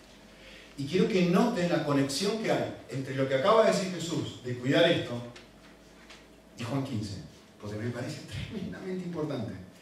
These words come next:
Tremendamente importante. Recién Manuel leyó el versículo uno y dice: "Yo soy la vid, mi padre es el leñador.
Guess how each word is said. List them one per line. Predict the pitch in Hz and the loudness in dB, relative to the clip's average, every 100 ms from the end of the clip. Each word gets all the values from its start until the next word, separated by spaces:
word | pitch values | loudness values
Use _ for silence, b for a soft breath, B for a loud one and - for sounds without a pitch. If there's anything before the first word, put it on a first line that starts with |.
| B B | B B
Tremendamente | - 139 180 160 156 | -6 0 2 0 -2
importante. | 131 123 110 90 87 - - - - - - - - - - B B B B B | -4 -6 -8 -10 -12 -16 -20 -20 -20 -20 -20 -20 -20 -20 -20 B B B B B
Recién | 113 127 175 180 180 175 170 135 | -4 0 6 6 6 4 0 0
Manuel | 139 156 151 | 2 2 2
leyó | 147 151 | 2 2
el | 147 - 131 | 0 0 -2
versículo | 127 139 139 147 | -2 0 2 4
uno | 147 | 4
y | |
dice: | 127 113 104 92 - | 4 2 0 -6 -6
"Yo | 170 | -2
soy | 165 165 | -2 0
la | 127 123 | 2 2
vid, | 151 175 - - - | 2 2 -2 -10 -8
mi | 117 | -4
padre | 113 135 131 | 4 6 6
es | 131 | 4
el | - | 0
leñador. | 113 107 107 151 165 | 0 0 2 2 2